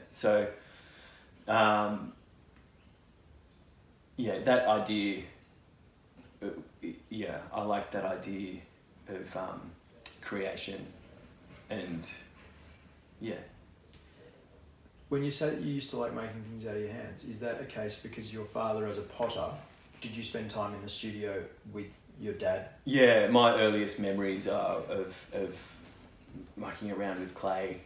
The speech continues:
Speaker 1: in, in his studio and, um, yeah,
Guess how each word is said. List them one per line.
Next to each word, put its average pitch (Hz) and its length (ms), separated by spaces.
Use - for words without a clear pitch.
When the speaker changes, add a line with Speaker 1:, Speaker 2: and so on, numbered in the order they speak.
Speaker 1:
in, 98 340
in 98 160
his 95 200
studio 98 640
and, 95 360
um, 92 640
yeah, 110 300